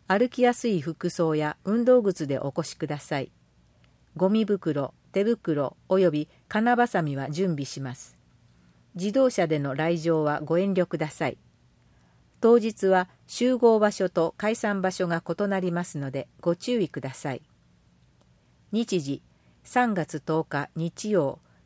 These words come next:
九時三十分から十一時三十分予定。雨天中止。受付九時から。集合場所、羽曳野市役所、本館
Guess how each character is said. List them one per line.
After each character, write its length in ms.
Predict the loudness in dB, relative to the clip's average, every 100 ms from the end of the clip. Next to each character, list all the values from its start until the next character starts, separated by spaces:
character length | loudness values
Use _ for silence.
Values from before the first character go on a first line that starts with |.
| _
九 120 | -2
時 140 | 0 0
三 260 | 0 0
十 160 | -2 -4
分 320 | -4 -6 -4
か 160 | -4 -6
ら 160 | -6 -10 -10
十 240 | -4 -2
一 220 | -2 -4
時 120 | -4 -4
三 300 | -2 -2 -2
十 160 | -4
分 400 | -6 -8 -8 -10 _
予 140 | -8 -8
定。 440 | -6 -6 -4 -8 _ _ _ _ _ _ -6
雨 100 | -2
天 300 | 0 -2 -2
中 240 | -4 -4
止。 340 | -4 -8 -10 -12 _ _ _ _ _ _ -8
受 260 | -2 -2
付 380 | -4 -4 -2 -2 -4
九 120 | -4
時 140 | -4
か 180 | -6 -8
ら。 140 | -10 -12 _ _ _ _ _ _ _ _ _ -10
集 240 | -2 0
合 240 | 4 4 4
場 140 | 2
所、 240 | -2 -4 -6 _ _ _ _ _ -6
羽 220 | -2 -2
曳 180 | -2 -2
野 120 | -2
市 160 | -2 -2
役 220 | -2 -6
所、 300 | -10 -10 -10 _ _
本 240 | -2 -2 -2
館 340 | -2 -2